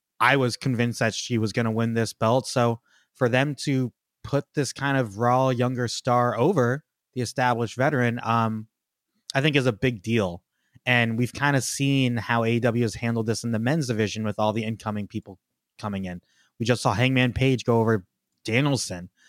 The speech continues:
We've seen C M Punk put on great matches with not just the top guys, younger guys. So, um, I think this is just kind of their overall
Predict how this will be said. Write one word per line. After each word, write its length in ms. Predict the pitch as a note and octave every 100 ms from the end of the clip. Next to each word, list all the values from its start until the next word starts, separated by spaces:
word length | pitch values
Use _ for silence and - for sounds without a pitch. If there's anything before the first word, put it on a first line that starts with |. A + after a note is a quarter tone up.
| _ _ -
We've 180 | A#2 G#2
seen 560 | - B2 A#2+ A#2 A2
C 220 | - -
M 120 | B2+ A#2+
Punk 280 | B2+ A#2+
put 120 | - A#2+
on 200 | A#2 G#2
great 200 | A#2+ A#2
matches 380 | A#2 B2 A2+
with 180 | A2 A2 _
not 260 | A2+ C#3 C3
just 320 | D3 E3+ - _ -
the 80 | A#2+
top 360 | - A#2 - G#2
guys, 400 | F#2 E2+ F2+ G2+
younger 260 | C3+ C3
guys. 400 | G#2+ F#2+ F2 F2+
So, 320 | - A#2 A2+ - _ _ _ -
um, 520 | B2+ B2 A#2 A2+ A#2 _ _ _ -
I 60 | D3
think 120 | D#3+
this 140 | C#3+
is 80 | C#3
just 140 | C#3+
kind 160 | - D3+
of 80 | B2
their 160 | A#2+
overall 580 | A#2+ A#2 A#2+ A#2 A2+ G#2+